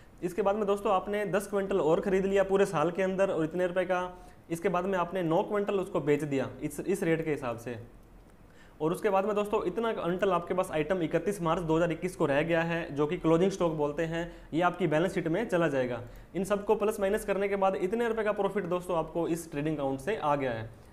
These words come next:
ऐसे ही हमने ये trading account two बनाया है, मतलब एक item और है, उसको आप ये खरीदते बेचते हैं और ऐसे करके और एक, एक दो से ज़्यादा item है तो आप और भी आइटम यहाँ पे ऐड कर सकते हैं दोस्तों। इसको copy करके यहाँ नीचे paste कर लेंगे तो जितने भी आइटम हैं उनको आप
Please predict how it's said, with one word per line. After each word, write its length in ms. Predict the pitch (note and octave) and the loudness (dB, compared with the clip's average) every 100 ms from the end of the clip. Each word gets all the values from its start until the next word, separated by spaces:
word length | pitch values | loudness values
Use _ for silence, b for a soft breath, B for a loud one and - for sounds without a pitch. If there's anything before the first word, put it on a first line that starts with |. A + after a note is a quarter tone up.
| - | -2
ऐसे 220 | E3 A#3 | 0 2
ही 60 | G3+ | 0
हमने 220 | F#3 G3 | 0 2
ये 200 | G3 F#3+ | 2 2
trading 360 | F3 F3 F#3+ | 0 -2 0
account 240 | F3 F3 F#3 F3+ E3 C3+ - | 0 0 2 2 0 -2 0
two 140 | G#3+ | 2
बनाया 300 | F3+ D3+ D#3 | 4 2 2
है, 140 | D#3+ D#3+ | 0 0
मतलब 280 | D#3 E3+ | 2 2
एक 180 | D#3+ D#3+ | 0 0
item 240 | D#3+ E3+ E3 | 0 0 2
और 220 | D3+ F3 | 2 2
है, 240 | E3 D#3+ B B - | 0 -2 B B -6
उसको 220 | D#3 F#3+ | -2 2
आप 160 | E3+ D#3 | 4 4
ये 100 | D#3 | 0
खरीदते 360 | D#3 D3 E3+ | -2 -2 0
बेचते 300 | D3+ D3 D3+ | 2 0 0
हैं 280 | D#3 D#3+ D3+ b b b | -2 -2 -6 b b b
और 140 | C#3 D3+ | 0 2
ऐसे 220 | D#3 F#3 | 2 0
करके 260 | F#3+ F#3+ | 0 0
और 220 | F3+ D#3 E3+ | 0 2 0
एक, 140 | - | 2
एक 220 | E3 E3 | -2 0
दो 120 | D#3 | 0
से 120 | F3 F3 | 0 0
ज़्यादा 200 | F3 F#3+ | 4 4
item 260 | F#3+ G3 | 2 0
है 120 | F#3 | 0
तो 120 | F3+ F3+ | 0 0
आप 180 | F3 F3 | 0 -2
और 160 | D#3+ F3 | 2 2
भी 100 | F#3 | 4
आइटम 240 | E3+ F3 | 2 2
यहाँ 140 | D#3+ C#3+ | 0 0
पे 120 | D#3 | 4
ऐड 200 | D3+ E3 | 4 4
कर 100 | D#3 | -2
सकते 240 | C#3 - | -4 -6
हैं 100 | C3+ | -4
दोस्तों। 240 | B2+ B2+ D3 | -4 -2 -2
इसको 140 | D#3 | -2
copy 240 | D3 D3 E3 | -4 -2 -2
करके 220 | E3 E3 | -2 -2
यहाँ 120 | D3 | -2
नीचे 160 | C#3+ D#3+ | -2 -2
paste 240 | D#3 D#3+ | -2 -2
कर 140 | D3+ | -4
लेंगे 260 | C3+ C#3+ F#3+ | -2 -2 -2
तो 120 | G#3 | -2
जितने 280 | D#3+ E3 G3 | -4 0 0
भी 80 | F3 | 2
आइटम 260 | D3 D#3 | 0 0
हैं 80 | D3+ | -2
उनको 240 | C3 C3 C#3+ | -4 -2 -2
आप 240 | G3+ | -2